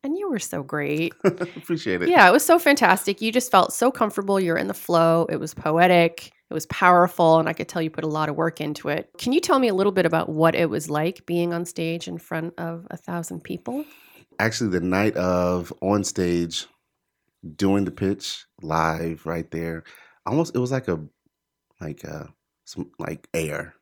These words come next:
Speaker 2: It was, it was interesting because I was super, super, super nervous before, um, going out, like, "Oh my gosh." Um, and walking out on stage, looking at everybody, and then actually doing it,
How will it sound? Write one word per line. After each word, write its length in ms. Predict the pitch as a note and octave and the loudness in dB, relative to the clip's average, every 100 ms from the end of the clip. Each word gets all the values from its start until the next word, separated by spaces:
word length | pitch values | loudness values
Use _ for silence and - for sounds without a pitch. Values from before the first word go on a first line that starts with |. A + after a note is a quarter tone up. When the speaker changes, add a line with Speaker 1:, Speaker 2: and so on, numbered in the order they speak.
| _ _ _ _ _ | _ _ _ _ _
Speaker 2:
It 160 | G#2 F#2+ | -6 0
was, 160 | G#2 F2+ | 0 2
it 120 | G#2+ | 2
was 240 | G2+ F#2 - | 2 2 0
interesting 480 | B2 A2+ G2+ F2+ E2 | 0 0 -2 -4 -4
because 440 | E2 E2+ E2+ D#2 - - - | -2 -2 -2 -6 -16 -14 -4
I 80 | G#2 | -2
was 160 | F#2 | 0
super, 520 | - - C3+ B2 A2 F#2 | -2 -2 0 0 0 -2
super, 340 | - F#2+ F#2 | -4 -4 -4
super 260 | - E2+ D#2+ | -8 -8 -4
nervous 480 | E2+ D#2+ D#2+ - - _ _ _ _ _ - | -4 -4 -6 -10 -18 _ _ _ _ _ -14
before, 480 | D2+ F2 C2 - _ _ _ _ _ - | -8 -6 -6 -10 _ _ _ _ _ -14
um, 480 | D2 D2 D2+ D2 D2+ _ _ _ _ | -10 -10 -10 -14 -18 _ _ _ _
going 240 | E2+ D#2+ D2+ | -6 -6 -6
out, 200 | D#2 - | -10 -14
like, 180 | - - | -20 -20
"Oh 60 | |
my 120 | - - | -20 -20
gosh." 380 | - - - - _ _ _ _ _ - | -20 -20 -20 -20 _ _ _ _ _ -14
Um, 320 | D#2 D2 C#2 | -12 -12 -14
and 360 | - D#2 D#2 D2 - | -12 -12 -10 -12 -10
walking 420 | E2 F2+ G2+ G2 | -2 0 0 -2
out 100 | F2+ | -2
on 80 | E2+ | -4
stage, 520 | - E2+ E2 D#2 - _ - | -4 -4 -4 -8 -16 _ -12
looking 240 | F2+ F#2 E2+ | -10 -8 -6
at 80 | E2 | -6
everybody, 640 | D#2+ D2+ E2 D#2+ D#2+ D#2 _ _ _ - | -8 -8 -8 -6 -8 -12 _ _ _ -20
and 100 | - | -14
then 180 | E2 D#2 D#2+ | -12 -10 -10
actually 240 | E2+ F2+ | -8 -10
doing 320 | D2+ F#2 F#2+ F2+ | -8 -4 -4 -4
it, 240 | F#2 - | -6 -8